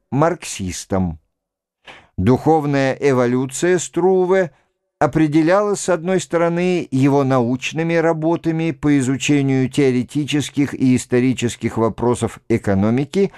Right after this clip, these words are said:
а с другой стороны, ростом его философских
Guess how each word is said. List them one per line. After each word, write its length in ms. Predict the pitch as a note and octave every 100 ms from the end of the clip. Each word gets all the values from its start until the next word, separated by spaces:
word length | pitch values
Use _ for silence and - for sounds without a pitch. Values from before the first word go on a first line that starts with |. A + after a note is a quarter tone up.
| - - -
а 160 | D3 C#3+
с 80 |
другой 440 | A#2 C#3+ B2 E3 A3
стороны, 600 | - G3+ G3 G3 G3 -
ростом 760 | A#2+ B2 B2 D#3+ F#3+ - F#3 E3+
его 380 | B2+ B2 C#3+ C3+
философских 1120 | - A#2+ A2 G2+ - G#2 A2+ - - A#2+ -